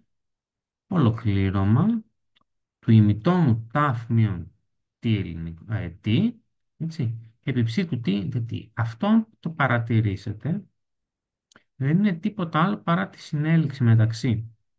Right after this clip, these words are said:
του ημιτόνου, πάρα πολύ ωραία,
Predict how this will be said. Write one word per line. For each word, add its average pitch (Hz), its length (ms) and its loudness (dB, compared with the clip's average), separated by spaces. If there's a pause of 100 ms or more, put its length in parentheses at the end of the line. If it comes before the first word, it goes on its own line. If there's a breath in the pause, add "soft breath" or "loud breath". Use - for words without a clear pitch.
(1300)
του - 100 -2
ημιτόνου, 117 840 2 (580)
πάρα 95 300 -6
πολύ 90 280 -14
ωραία, 120 200 -2